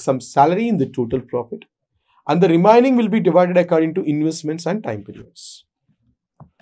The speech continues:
Remaining will be divided according to investments and time period. ఇది తెలుగు చూస్తే, వాస్తవ భాగస్వామి, నామమాత్రపు భాగస్వామి విషయంలో, వాస్తవ భాగస్వామి,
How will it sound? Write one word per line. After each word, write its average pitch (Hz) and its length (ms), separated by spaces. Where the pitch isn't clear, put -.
Remaining 180 320
will 202 140
be 180 80
divided 170 240
according 160 240
to 160 100
investments 151 400
and 175 140
time 107 160
period. 98 220
ఇది 147 120
తెలుగు 131 180
చూస్తే, 113 280
వాస్తవ 214 720
భాగస్వామి, 220 640
నామమాత్రపు 196 800
భాగస్వామి 160 520
విషయంలో, 131 520
వాస్తవ 175 640
భాగస్వామి, 185 640